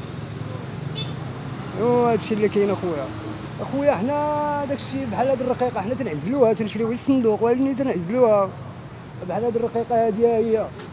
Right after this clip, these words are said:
ها هي مشريه بخمسطاش ألف، وتنديروا لها درهم ونص. وبحال هاديك شويه المهم تنديروا لها جوج دراهم، الاخرى ثلاثة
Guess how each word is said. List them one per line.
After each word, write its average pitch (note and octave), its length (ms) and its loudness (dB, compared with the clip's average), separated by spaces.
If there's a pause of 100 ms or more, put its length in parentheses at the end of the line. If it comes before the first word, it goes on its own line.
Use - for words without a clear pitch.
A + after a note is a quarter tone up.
(840)
ها F#3 80 -2
هي A3+ 160 4
مشريه A#3 640 0 (720)
بخمسطاش G3 560 -2
ألف، G#3 240 -2 (1120)
وتنديروا A3 480 6
لها A#3 160 12
درهم A#3+ 360 10
ونص. - 440 4 (720)
وبحال F3 260 4
هاديك A3 200 4
شويه A3+ 540 2
المهم A3+ 440 2
تنديروا A3 340 4
لها A3+ 80 12
جوج F#3+ 220 4
دراهم، G#3+ 340 8
الاخرى G3+ 340 0
ثلاثة A3 260 0